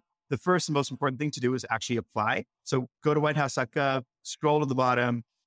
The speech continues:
fill out the application, get, get your resume into our system. Every single week when we sit down with our teams and,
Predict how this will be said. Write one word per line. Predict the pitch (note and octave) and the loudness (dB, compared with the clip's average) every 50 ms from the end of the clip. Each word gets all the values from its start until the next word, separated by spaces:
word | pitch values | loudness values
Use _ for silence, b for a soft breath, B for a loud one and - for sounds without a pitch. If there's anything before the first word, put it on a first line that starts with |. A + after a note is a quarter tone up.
| _ | _
fill | - D#3+ D3 | 0 2 2
out | C#3+ - | 2 2
the | D3+ C3 | 0 0
application, | B2 - C3+ A#2+ - A#2+ A2+ A2+ - - A#2+ A2+ A2+ - - | 0 0 -2 -4 -2 0 -2 0 0 0 0 0 0 0 0
get, | C#3+ C#3+ C3+ - | -2 -2 -2 -2
get | C#3+ D3 - | -6 -8 -4
your | C#3 C3 | 0 0
resume | B2+ B2+ A#2+ B2+ B2 A#2 | 0 2 2 2 2 2
into | A#2 A#2 - B2 A#2 | 2 0 0 0 -2
our | A2 | -2
system. | - - B2 A#2 - - A#2 A2 A2 A2+ A2 _ _ _ _ _ _ _ _ - - | 0 -4 -6 -6 -4 -2 -2 -2 -2 -4 -6 _ _ _ _ _ _ _ _ -4 -2
Every | C#3+ D3+ D3+ F#3 F#3 | -2 0 0 -2 -2
single | - - E3+ D#3 D#3 C#3+ B2+ | 0 0 2 2 2 2 2
week | B2 B2 B2 A#2+ G#2+ - - _ _ | 4 2 2 2 0 -4 -14 _ _
when | - B2+ B2+ | -4 -2 0
we | B2 A#2+ | 0 0
sit | - C#3 B2 | -2 -4 -2
down | - B2+ B2 B2 B2 A#2+ | -2 0 0 0 0 0
with | A#2 A#2+ | 0 0
our | A#2 A2+ | -2 -2
teams | F#2 - B2+ A#2+ A#2+ A#2+ A2+ | -2 -2 0 0 2 2 0
and, | A2+ A2 A2 | 0 -4 -4